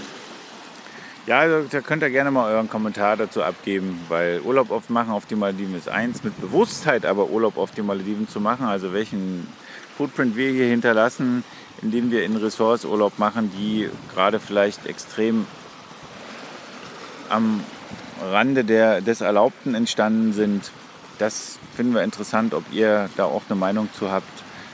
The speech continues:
wie ihr das seht, wenn Wasserbungalows gebaut werden und die Riffe kaputt gemacht werden. Ähm, ja, können wir gerne diskutieren. Wie gesagt, wir haben eine schicke Gruppe bei Facebook, Malediven Geheimtipps. Da könnt ihr euch gerne registrieren. Das ist auch eine gute Plattform, um sich einfach mal auszutauschen.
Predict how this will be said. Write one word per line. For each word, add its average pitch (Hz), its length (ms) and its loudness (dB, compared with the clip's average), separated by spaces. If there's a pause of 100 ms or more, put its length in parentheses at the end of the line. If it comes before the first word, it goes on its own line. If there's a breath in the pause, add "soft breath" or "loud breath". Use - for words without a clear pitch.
(140)
wie 107 100 -2
ihr 110 60 2
das 113 180 4
seht, 113 220 2 (200)
wenn 110 200 0
Wasserbungalows 107 680 2
gebaut 98 360 4
werden 104 200 2
und 101 140 -2
die 110 60 -4
Riffe 104 220 -4
kaputt 104 400 -8
gemacht 98 340 -4
werden. 101 320 4 (640 loud breath)
Ähm, 95 400 -2 (120)
ja, 113 180 4
können 135 220 -2
wir 143 80 4
gerne 151 200 2
diskutieren. 143 540 -2
Wie 139 80 0
gesagt, 143 240 2
wir 147 80 4
haben 147 140 2
eine 131 180 2 (160)
schicke 131 260 -8
Gruppe 139 540 2
bei 127 100 2
Facebook, 127 500 -2
Malediven 120 380 0
Geheimtipps. 123 640 0
Da 127 120 4
könnt 123 240 0
ihr 120 80 4
euch 107 200 0
gerne 117 420 2
registrieren. 117 640 0
Das 107 100 -2
ist 98 60 -6
auch 104 120 0
eine 113 100 0
gute 107 220 -4
Plattform, 107 420 2
um 101 120 0
sich 92 120 -2
einfach 92 240 -4
mal 85 100 -2
auszutauschen. 95 680 0